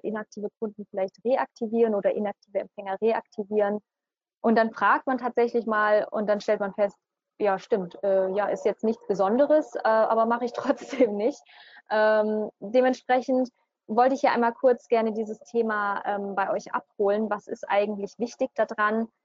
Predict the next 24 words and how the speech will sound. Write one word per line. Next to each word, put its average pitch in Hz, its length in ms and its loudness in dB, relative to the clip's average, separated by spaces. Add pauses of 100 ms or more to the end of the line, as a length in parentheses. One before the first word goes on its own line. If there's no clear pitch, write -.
(260)
Grundsätzlich 240 680 4 (260)
zur 220 220 -2
Reaktivierung 233 800 0
ist 226 160 -8
natürlich 220 320 -6
immer 214 180 -4
der 202 160 -2
erste 226 300 -2
Schritt, - 320 -6 (100)
dass 214 200 -4
ihr 208 140 -6
für - 160 -2
euch 165 200 -2
selbst 196 320 -2
definiert, 208 640 0
was 185 300 -10
ist - 180 -8
überhaupt 240 420 -2
Inaktivität? 233 1000 -2 (480)
Ähm, 208 580 -2 (480)
bedeutet 220 360 2
das, 214 180 -2
wenn 208 140 0
jemand 196 440 0